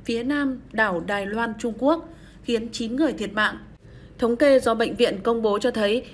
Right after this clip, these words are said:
có tổng cộng ba trăm hai mươi tư bệnh nhân ở viện trước khi vụ cháy xảy ra. Ba trăm hai mươi ba người trong số đó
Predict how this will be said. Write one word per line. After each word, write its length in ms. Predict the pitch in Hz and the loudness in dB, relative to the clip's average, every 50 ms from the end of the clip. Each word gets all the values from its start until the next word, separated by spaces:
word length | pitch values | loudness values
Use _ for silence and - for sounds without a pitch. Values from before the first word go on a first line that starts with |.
| - - | -12 -4
có 140 | - 226 240 | -2 -2 0
tổng 180 | 240 311 262 202 | 0 0 0 2
cộng 300 | 202 233 208 214 208 208 | 2 2 2 0 0 0
ba 180 | 262 277 269 | 0 0 0
trăm 300 | 262 - - 269 262 254 247 | 0 0 -2 0 0 -2 -2
hai 200 | - - 320 311 | 0 2 2 4
mươi 140 | 285 294 - | 2 2 2
tư 120 | 294 285 247 | 2 2 2
bệnh 220 | 220 220 - 185 | 2 0 0 0
nhân 200 | 220 247 254 233 - | 0 0 0 -2 -2
ở 160 | - 214 196 165 | -2 -2 -2 0
viện 240 | 180 220 220 214 - - - - - | 0 0 0 0 -2 -6 -16 -10 -2
trước 180 | - 311 330 320 320 | 0 0 0 2 0
khi 160 | 285 269 247 | 0 0 0
vụ 180 | 208 226 - - - | -2 -4 -6 -4 -4
cháy 240 | 202 190 202 240 | -4 -4 -4 -2
xảy 200 | 233 - 285 185 | -2 -2 -2 -2
ra. 320 | 165 - 214 220 226 220 220 - - - - - - - - - - - | 0 2 2 2 2 0 -2 -8 -12 -18 -20 -20 -20 -20 -20 -20 -10 -4
Ba 140 | - 240 233 | -2 0 0
trăm 260 | 226 - 247 233 233 | 0 -2 -4 -4 -4
hai 220 | 220 226 254 247 240 | -4 -4 -2 -2 0
mươi 120 | 240 233 | 0 -2
ba 160 | 220 240 226 | 0 -2 -2
người 260 | 220 220 214 208 190 185 | -2 0 0 0 0 0
trong 220 | - 233 220 214 | -2 -6 -6 -6
số 180 | 214 - 202 202 | -6 -6 -4 -2
đó 300 | 220 208 202 214 - | 0 0 2 0 0